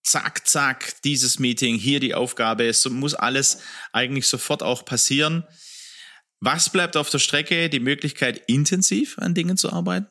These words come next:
deswegen die Konzentration. Und dadurch steigert sich ja die Produktivität, wie du selber wieder neu erfahren hast, wie du erzählt hast, ähm,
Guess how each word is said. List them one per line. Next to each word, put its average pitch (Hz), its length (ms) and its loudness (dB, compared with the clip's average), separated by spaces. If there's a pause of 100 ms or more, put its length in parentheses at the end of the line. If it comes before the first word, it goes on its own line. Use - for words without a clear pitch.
(100)
deswegen 117 400 0
die 113 160 -2
Konzentration. 175 1160 -2 (380)
Und 196 320 0 (240)
dadurch 113 280 -2
steigert 117 300 0
sich 123 140 2
ja 135 60 0
die 123 100 0
Produktivität, 120 760 0
wie 127 80 0
du 127 80 0
selber 135 460 2 (500)
wieder 190 280 2
neu 170 280 4
erfahren 143 560 2
hast, - 400 0
wie 143 100 2
du 147 140 0
erzählt 139 440 0
hast, - 360 0 (1000)
ähm, 139 300 0